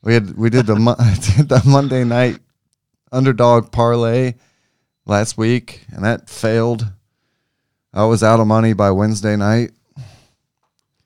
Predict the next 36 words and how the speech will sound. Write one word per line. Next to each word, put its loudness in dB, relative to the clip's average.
Thanks, -4
Houston. -4
Houston -2
losing 0
to -2
Oklahoma -2
by, 0
like, 0
almost -2
twenty -2
points, -4
I -4
might -2
add, -4
was -8
the -10
difference -4
between -6
zero -2
dollars 2
in -6
my 0
account -2
and -2
almost 0
a -4
thousand -2
dollars -8
in -10
my -10
account. -10
I -4
had -2
Houston -6
in -6
everything, -4